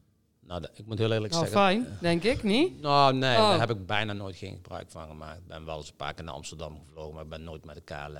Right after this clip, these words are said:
Speaker 1: M, eh, ergens ica naartoe gevlogen of zo. Nee.
Speaker 2: Nee?
Speaker 1: Nee.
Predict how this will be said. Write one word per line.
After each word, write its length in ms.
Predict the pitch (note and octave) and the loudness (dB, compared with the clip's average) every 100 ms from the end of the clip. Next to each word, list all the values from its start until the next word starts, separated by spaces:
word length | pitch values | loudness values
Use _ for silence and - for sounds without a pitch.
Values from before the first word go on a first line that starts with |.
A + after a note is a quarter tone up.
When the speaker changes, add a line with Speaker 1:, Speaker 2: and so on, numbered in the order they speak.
| C#2+ | -14
Speaker 1:
M, 120 | C#2 | -18
eh, 760 | C#2 _ _ _ _ _ - | -20 _ _ _ _ _ -12
ergens 220 | D#2 D#2+ - | -10 -10 -12
ica 260 | - - | -12 -12
naartoe 220 | D2+ D2 C#2+ | -14 -14 -18
gevlogen 320 | D#2+ - _ _ | -20 -20 _ _
of 100 | _ | _
zo. 40 | _ _ _ | _ _ _
Nee. 400 | - - A#2+ C3+ | -18 -18 -14 -2
Speaker 2:
Nee? 360 | A3+ F4+ G#4+ - | 4 6 4 -4
Speaker 1:
Nee. 160 | C#3+ | -6